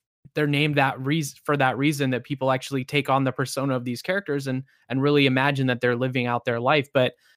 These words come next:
for whatever reason, I've never connected with the character in that, in that way where I felt, like, the need to care for them, because that level of detail hasn't really been, uh, expressed in a game to this level before.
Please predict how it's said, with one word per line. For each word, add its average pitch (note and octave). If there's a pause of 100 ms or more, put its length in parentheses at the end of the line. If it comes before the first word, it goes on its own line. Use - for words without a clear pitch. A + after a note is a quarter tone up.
(120)
for D#3+
whatever F3+
reason, D#3+
I've D3
never D3+
connected D3+
with C#3
the C3
character C#3
in B2+
that, B2+
in C#3
that B2
way C3+
where B2+
I B2+
felt, C3+ (460)
like, C3+ (100)
the D3
need D3
to D3+
care C#3
for E3+
them, F3+
because E3+
that F#3+
level E3
of C3+
detail C#3+
hasn't C3+
really C#3
been, C3 (380)
uh, C#3
expressed D3
in D3+
a C#3
game C#3
to D3
this C3+
level C3+
before. A#2+